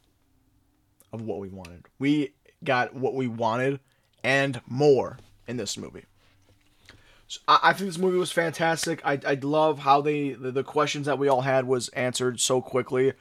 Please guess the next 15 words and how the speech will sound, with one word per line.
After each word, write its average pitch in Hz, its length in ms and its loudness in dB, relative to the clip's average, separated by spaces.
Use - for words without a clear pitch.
I - 40 -10
think 135 260 -6
Miles 127 300 2
Morales 120 420 -4
is 113 100 -12
a 120 60 -12
fantastic 113 560 -8
character, 110 400 -8
and, 107 160 -12
and 117 180 -10
in 120 80 -8
this 123 160 -8
movie, 113 260 -8
he 110 60 -10
truly 123 500 -2